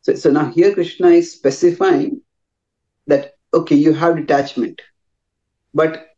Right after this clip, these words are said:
detachment could lead to renunciation of action, or it could be reta-, lead to renunciation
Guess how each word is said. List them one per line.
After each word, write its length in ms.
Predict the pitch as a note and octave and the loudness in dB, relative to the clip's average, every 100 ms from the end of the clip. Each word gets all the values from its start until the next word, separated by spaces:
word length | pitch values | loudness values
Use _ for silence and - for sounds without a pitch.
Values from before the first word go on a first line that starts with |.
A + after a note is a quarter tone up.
| _ - | _ -6
detachment 1200 | D3+ D3+ E3+ E3+ E3+ - F#3+ F3+ A3 G3 A#3+ - - _ _ _ _ D3+ - | -4 0 0 0 -2 -6 -6 -2 0 0 0 -4 -10 _ _ _ _ -20 -6
could 180 | - G#3+ | -2 -2
lead 380 | G3 G3+ G#3+ - | -2 -4 -6 -2
to 80 | G3+ | 0
renunciation 1040 | F3 E3+ E3+ E3+ - F3 E3+ E3 - F3+ F3 | 2 2 0 -6 -6 2 2 2 -4 -6 -4
of 120 | E3 | -4
action, 640 | B2+ A#2 - - - C4 C4 _ _ _ _ _ _ _ _ _ _ _ _ _ _ _ _ _ _ _ _ _ _ _ _ _ _ _ _ _ _ _ _ _ _ _ _ | -4 -6 -12 -8 -4 -2 -4 _ _ _ _ _ _ _ _ _ _ _ _ _ _ _ _ _ _ _ _ _ _ _ _ _ _ _ _ _ _ _ _ _ _ _ _
or 640 | C3+ D3+ F#3 F3 F3 - - | 0 2 2 2 0 -4 -6
it 200 | E3+ D#3+ - | -4 -2 0
could 180 | F3+ | 2
be 160 | E3+ E3+ | 2 2
reta-, 400 | E3 D#3+ F3 D3 | 2 0 0 0
lead 240 | E3+ E3+ | 0 0
to 300 | F3+ F3 E4+ - _ _ _ _ _ _ _ _ | 2 2 0 -8 _ _ _ _ _ _ _ _
renunciation 1500 | C#3 D#3+ D#3+ E3 - - F3 F3 E3+ - - G3 A#3 E4+ | -2 0 0 -2 -6 -4 2 4 2 -6 -4 -2 0 -2